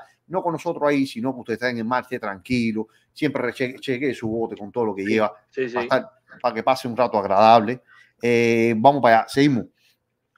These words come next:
Speaker 1: Todos los barcos con pescado para pesar deben estar en fila para pes-,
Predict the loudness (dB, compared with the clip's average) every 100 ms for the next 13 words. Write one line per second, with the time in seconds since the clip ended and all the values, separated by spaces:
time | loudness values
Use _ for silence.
0 | -18 _ 4 8 8 8 6 4 0 -2
1 | -2 -6 0 6 6 6 -2 _ _ _
2 | 4 6 8 4 0 0 2 0 0 -2
3 | -2 0 0 -4 -6 -2 0 -2 -2 -2
4 | -2 -4 -12 -20